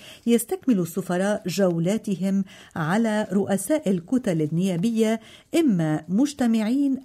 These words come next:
أو منفردين، في محاولة لتمهيد الأرضية إلى حوار برلماني يفضي إلى التوافق على مرشح ثالث للرئاسة.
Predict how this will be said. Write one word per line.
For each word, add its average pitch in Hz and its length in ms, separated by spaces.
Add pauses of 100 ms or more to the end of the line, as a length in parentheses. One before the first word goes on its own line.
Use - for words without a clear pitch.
أو 277 260 (100)
منفردين، 202 880 (220)
في 185 200
محاولة 185 920
لتمهيد 196 600
الأرضية 170 560
إلى 208 340
حوار 170 680
برلماني 226 760 (280)
يفضي 185 400
إلى 254 220
التوافق 214 760
على 175 400
مرشح 214 560 (320)
ثالث 165 460 (140)
للرئاسة. 151 800